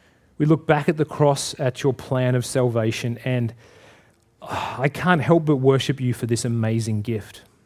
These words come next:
You did for me what I had no hope of doing for myself, and you gave it to me simply as a gift. Lord, I thank you that through your strength and power,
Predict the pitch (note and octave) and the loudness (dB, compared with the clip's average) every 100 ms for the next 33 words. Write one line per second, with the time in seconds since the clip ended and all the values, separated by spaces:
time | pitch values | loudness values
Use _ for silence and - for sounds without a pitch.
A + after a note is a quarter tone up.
0 | _ _ _ - - C3+ A#2 E3 D#3 - | _ _ _ -14 -4 -4 0 2 2 0
1 | D#3 D3 D3 A#2+ A#2 G#2 B2 A#2+ B2 B2+ | 0 2 2 2 2 2 2 2 2 2
2 | A#2 C#3 C3+ B2 B2+ B2+ C3 C#3 C3 B2 | 4 2 2 -2 0 0 0 -2 -2 -2
3 | - G2+ F#2+ - A#2+ A#2+ A#2 A#2 B2 C3 | -4 -8 -10 -10 -8 -6 -4 -2 2 4
4 | D3 C#3+ C#3+ C#3 A#2 G#2+ - C3+ C3 C#3 | 4 2 0 -2 -2 -2 -2 -2 -2 0
5 | C3 A#2+ G#2+ A#2 G2 - - - _ _ | 0 0 -2 -4 -6 -10 -20 -20 _ _
6 | _ _ _ _ _ _ _ _ _ _ | _ _ _ _ _ _ _ _ _ _
7 | _ _ _ - D3 D3 C3 - D#3 D#3+ | _ _ _ 2 6 6 4 2 2 2
8 | D#3+ B2+ B2+ - B2+ A#2 B2 C#3+ D#3+ - | 2 2 -2 -4 -4 0 2 2 2 -2
9 | D#3 D3 - C#3 A#2 - A2+ G#2+ G2+ | -2 -2 0 -2 -4 -4 -4 -4 -6